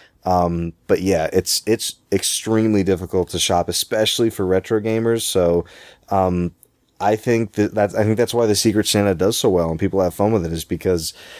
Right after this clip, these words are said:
if you give your wish list to another, like, retro collector, they at least know where to go, you know, like, how to get this stuff. Like, they have contacts, they go, you know, they, they go their, their normal channels. So, uh,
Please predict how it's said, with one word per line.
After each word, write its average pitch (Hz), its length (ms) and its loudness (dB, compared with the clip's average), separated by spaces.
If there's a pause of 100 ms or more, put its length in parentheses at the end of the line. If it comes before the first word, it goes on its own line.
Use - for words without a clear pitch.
(360)
if 101 200 -2
you 104 120 2
give 95 280 0
your 104 120 2
wish 98 300 0
list 98 240 0
to 98 120 0
another, 95 360 2
like, 90 180 0
retro 92 320 0
collector, 104 640 -2 (400)
they 104 400 2
at 104 240 -2
least 98 560 -4
know 92 720 0
where 95 260 2
to 92 80 2
go, 87 540 0
you 90 100 -4
know, 87 220 2
like, 85 180 2
how - 180 0
to 92 120 2
get 98 160 0
this 92 180 -2
stuff. 85 320 0
Like, 87 120 -4
they 92 80 0
have 87 140 -2
contacts, 98 680 -2
they 90 100 -2
go, 90 300 0
you 92 100 -2
know, 85 320 0
they, 92 200 0
they 90 180 0
go 92 160 2
their, 90 180 -4
their 92 220 -2
normal 90 340 -2
channels. 92 500 -2
So, 87 280 -2
uh, 85 240 2